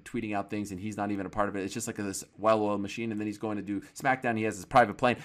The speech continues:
I mean, what a life this guy lives. Now, I am nowhere near that at the moment. Uh, I also didn't play in the N F L.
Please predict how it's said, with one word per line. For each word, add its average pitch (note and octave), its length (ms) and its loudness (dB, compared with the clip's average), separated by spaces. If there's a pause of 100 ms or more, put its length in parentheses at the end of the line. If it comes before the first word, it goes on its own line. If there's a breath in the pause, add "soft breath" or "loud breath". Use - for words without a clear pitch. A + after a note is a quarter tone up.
(120)
I - 60 -8
mean, A2+ 200 0
what A#2+ 140 6
a D3 40 6
life B2 260 4
this F#2+ 160 -6
guy F2 200 2
lives. D#2 200 -4 (240 loud breath)
Now, G2 100 4
I B2 140 10
am A#2+ 140 8
nowhere A#2+ 240 6
near C3 320 4
that G2 200 6
at F#2+ 120 -2
the G2 60 -4
moment. F#2+ 380 0 (300 loud breath)
Uh, F#2+ 420 2
I G#2 100 2
also G2+ 200 2
didn't G2 220 -2
play G2+ 200 -2
in G2 60 0
the F#2+ 140 0
N F#2 80 0
F - 180 -4
L. G2 340 4